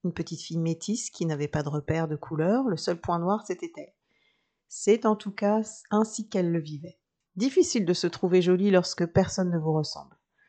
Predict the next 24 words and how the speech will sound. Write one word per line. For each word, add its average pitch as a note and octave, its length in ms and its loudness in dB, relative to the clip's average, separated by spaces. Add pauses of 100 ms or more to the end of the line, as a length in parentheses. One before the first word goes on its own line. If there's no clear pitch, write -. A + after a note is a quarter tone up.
(320)
Lorsque D#3+ 300 -4
ses - 160 -6
cheveux, E3 560 2
sa D3+ 240 -2
taille, D#3+ 420 0
sa - 200 -10
peau - 180 -6
sont D#3+ 180 -8
moqués. D3 440 -10 (720)
Les C#3+ 160 -4
enfants C#3 240 -4
ne D#3 80 -4
sont D3 180 -6
pas D3 140 -2
tendres D3+ 300 -4
entre - 240 -8
eux. - 100 -16 (1400)
Elle F#3+ 120 8
ne F#3+ 80 6
sait F#3+ 180 4
pas F#3+ 200 6
d'où G#3+ 260 6
elle G3 140 8
vient, D#3+ 420 -2